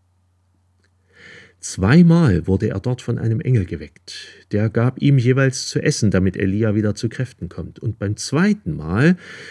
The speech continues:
sagte der Engel dann auch zu Elia: „Steh auf, du hast einen weiten Weg vor dir.“ Also wanderte Elia. Er wanderte weiter,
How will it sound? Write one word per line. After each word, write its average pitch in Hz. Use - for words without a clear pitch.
sagte 127
der 117
Engel 131
dann 123
auch 117
zu -
Elia: 123
„Steh 120
auf, 139
du 107
hast -
einen 104
weiten 151
Weg 160
vor -
dir.“ -
Also 123
wanderte 117
Elia. -
Er 113
wanderte 117
weiter, 107